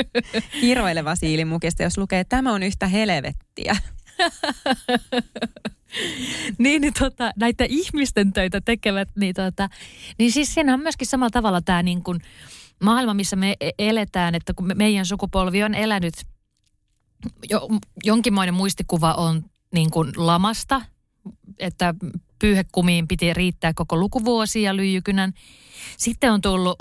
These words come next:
Speaker 2: niin kuin finanssikriisi. Me ollaan edetty se niin kuin kaksituhatta kahdeksan, että kun just on lähdetty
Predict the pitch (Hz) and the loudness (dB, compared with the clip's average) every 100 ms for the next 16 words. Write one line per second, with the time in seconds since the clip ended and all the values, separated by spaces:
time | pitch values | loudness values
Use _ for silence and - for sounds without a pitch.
0 | 156 170 175 165 175 160 - - - _ | -4 0 2 2 0 0 -2 -8 -20 _
1 | _ - - 233 202 - 190 190 190 180 | _ -4 2 4 2 0 -2 0 2 0
2 | 196 180 175 175 175 185 175 - 175 180 | 0 0 0 0 0 -2 -4 -4 -2 0
3 | 170 160 185 175 175 156 170 190 180 - | 0 -2 -2 -2 0 0 0 2 2 0
4 | 156 - 180 180 180 160 156 - _ - | -2 2 0 2 2 2 0 -6 _ -4
5 | 175 170 156 165 | 2 2 2 -2